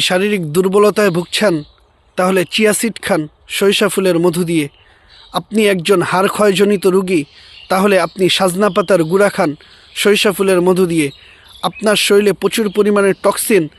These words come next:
তাহলে হিমালয় পিংসল খান সরিষা ফুলের মধু দিয়ে। আপনার রাতে ঘুম হচ্ছে না, তাহলে খাঁটি গরুর দুধ খান সরিষা ফুলের মধু দিয়ে। আপনার সদ্য বৃদ্ধ পিতামাতা ডায়াবেটিসে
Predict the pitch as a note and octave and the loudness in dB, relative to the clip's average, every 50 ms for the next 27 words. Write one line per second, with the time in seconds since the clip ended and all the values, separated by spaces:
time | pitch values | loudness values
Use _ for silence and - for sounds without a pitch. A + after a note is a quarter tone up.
0 | _ - - - - - - F#3 F#3+ G#3 G3+ F#3 D#3 C3+ - F#3+ F#3+ G#3 G#3 G#3 | _ -20 -20 -20 -20 -6 -2 0 0 2 2 0 0 0 0 2 2 4 4 4
1 | G3+ F3 - - - A3+ A3+ G#3+ - - G#3+ G3+ - - G3 E3 D3+ - - - | 2 2 0 -2 -2 -2 0 0 2 0 0 0 -2 -2 -4 -4 -4 -6 -12 -20
2 | - - _ - - A3 G#3 G#3+ - - G3 - G3+ G3 F#3+ F3 F3 F3+ F#3 D#3+ | -20 -20 _ -4 0 2 2 2 2 0 0 0 0 0 2 2 2 0 0 0
3 | F#3+ F3+ E3+ E3+ D#3 C#3+ C#3+ - - - - - - - - - - - F3+ F3+ | 0 -2 0 0 -2 -2 -4 -8 -18 -20 -20 -20 -20 -20 -18 -18 -6 -6 -6 -6
4 | - - A3 A3+ G3+ E3 E3+ F#3+ F#3 - G#3+ F#3 D3+ C3 - F#3 G#3 A3 F#3+ E3 | -4 -2 0 0 2 2 0 0 2 2 0 0 0 0 0 0 0 2 2 0
5 | A3 - - - - A3+ G#3 F#3+ D#3 - - - - - - - - G3+ G3 G#3 | -2 -2 -2 -2 0 0 0 0 -2 -4 -10 -20 -20 -20 -20 -6 -2 0 2 2
6 | G3 F3+ - - G3+ F#3+ F3 A3 F#3+ F#3+ G3+ F#3+ G3+ E3+ D3+ D3 F#3+ G#3+ - - | 2 0 0 -2 -4 -2 -2 -2 2 2 2 2 2 0 0 -4 -4 -4 -4 -4
7 | - G#3 F3+ D#3 C#3+ - _ - _ _ _ - - G#3 G#3+ G#3 - A3 F#3+ - | -2 -2 -2 -2 -4 -8 _ -20 _ _ _ 0 2 2 2 4 2 0 0 0
8 | G3+ F#3+ F#3+ F3 F3 F3+ F#3 F3 F#3 G3 E3+ F3+ E3 D3+ C#3+ - _ _ - - | 0 0 2 2 2 2 0 0 0 -2 0 0 0 -2 -2 -6 _ _ -20 -20
9 | - - - _ - F#3+ G3 - A3+ A3+ G#3 F3+ D#3+ - - G#3 G3 F#3 F3+ F#3+ | -20 -20 -20 _ -6 -6 -6 -2 0 0 0 0 0 0 0 0 0 0 0 2
10 | G#3+ G#3 F3+ E3 F#3+ G3+ F3 D#3 - G#3 F3+ D3+ - G3+ F3+ A#3 A3 G#3+ G#3+ G3 | 2 2 2 2 -2 -2 -2 0 0 0 0 0 -2 -2 0 2 2 2 2 0
11 | - G3+ F3 D3 - _ _ _ _ _ _ _ - _ _ _ _ _ _ - | 0 0 0 0 -4 _ _ _ _ _ _ _ -20 _ _ _ _ _ _ -4
12 | D#3 F#3 G3+ G3+ G3 G#3+ G3 A3 - - G#3+ | 0 0 2 2 2 0 0 -2 0 0 0